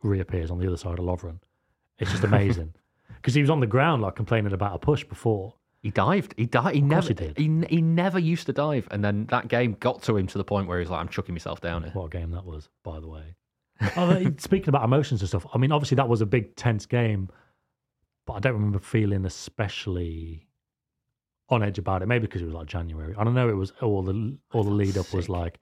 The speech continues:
Speaker 1: yeah, if they lose this, they're, what, ten points behind or
Speaker 2: Mm.
Speaker 1: something. Um, but I, I don't remember feeling that into it by
Speaker 2: Your,
Speaker 1: that point.
Speaker 2: your quote after the game still sticks in my head.
Speaker 1: Oh God, what was it?
Speaker 2: It was, it, I like, st-, a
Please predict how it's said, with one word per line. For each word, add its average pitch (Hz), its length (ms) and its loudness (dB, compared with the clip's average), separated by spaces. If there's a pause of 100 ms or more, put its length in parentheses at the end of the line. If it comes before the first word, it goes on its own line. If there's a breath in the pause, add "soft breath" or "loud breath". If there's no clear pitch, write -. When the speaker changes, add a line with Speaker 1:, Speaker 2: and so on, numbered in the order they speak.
(360 loud breath)
Speaker 1:
yeah, 95 120 0
if 90 200 -10
they 98 160 0
lose 87 240 -2
this, 90 200 -6
they're, 85 160 -6
what, 92 140 -12
ten 98 160 -2
points 95 220 -4
behind 92 320 -2
or 92 40 -6
Speaker 2:
Mm. 92 40 -8
Speaker 1:
something. 104 320 -6 (600 soft breath)
Um, 95 380 -4 (120)
but 113 260 -6 (180)
I, 98 60 -4
I 90 60 -6 (140)
don't 123 140 -2
remember 92 300 -4
feeling 90 460 -8 (1080)
that 95 280 -8 (540)
into 90 300 -6
it 90 120 -10
by 87 100 -6
Speaker 2:
Your, 98 120 0
Speaker 1:
that - 60 -10
point. 92 140 -4
Speaker 2:
your 123 140 4
quote 110 260 2
after 82 200 -6
the 87 60 -2
game 87 500 -4 (200)
still - 320 -4
sticks - 280 -8
in 82 80 -6
my 80 120 -6
head. - 240 -12 (100)
Speaker 1:
Oh 78 160 -8
God, 80 260 -12 (140)
what 98 120 -8
was 85 120 -8
it? 87 160 -14
Speaker 2:
It 98 140 -8
was, 90 400 -4
it, - 160 -8
I - 80 -8
like, 87 260 -6
st-, - 240 -10
a 107 80 -10